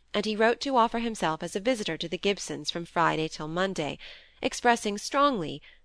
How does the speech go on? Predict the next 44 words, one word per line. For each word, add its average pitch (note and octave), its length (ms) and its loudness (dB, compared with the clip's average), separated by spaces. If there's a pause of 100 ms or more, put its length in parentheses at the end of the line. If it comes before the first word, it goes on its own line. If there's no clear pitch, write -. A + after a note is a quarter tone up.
(100)
what G3 220 0
he E3 100 -4
really E3+ 320 4
felt D#3 340 -4
in E3 140 -6
a D#3 60 -2
less F3 320 4
degree, D3+ 400 -4 (320)
his C4+ 200 2
wish A#3+ 280 4
to B3+ 100 -4
make F#3+ 260 2
Mister F#3+ 220 -4
Gibson's D#3+ 540 -4
acquaintance. G3 720 -6 (720)
Mister C4+ 280 0
Gibson, D#3+ 540 2
though F3+ 200 4
often F3+ 300 4
overwhelmed D#3+ 580 4
with E3+ 140 -12
professional F3 500 0
business, G#3 540 0 (240)
was A#3 160 2
always A3+ 480 4
hospitable, E3+ 680 -2 (460)
and G3 260 4
moreover F3+ 460 4
it C3+ 120 -2
was F#3+ 120 -4
always A#3+ 320 4
a G3 60 -10
pleasure C4+ 440 2
to E3+ 120 -10
him D#3 260 -6
to F3+ 100 -8
get G3 200 0
out F#3+ 240 6
of D#3+ 100 -10
the E3+ 80 -10
somewhat F3 460 -2
confined F3 720 -2
mental E3+ 280 -2
atmosphere E3 640 0